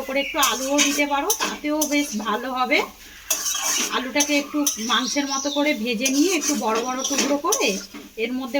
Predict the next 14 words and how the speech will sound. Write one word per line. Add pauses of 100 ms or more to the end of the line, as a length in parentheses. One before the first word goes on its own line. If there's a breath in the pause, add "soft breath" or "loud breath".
কয়েক
পিস
কিন্তু (380)
মাংস, (280)
আলু
দিয়ে
দিলে (520)
তাহলে (840)
আরও (160)
ভালো (100)
লাগবে। (920)
তো (100)
আমি
আজকে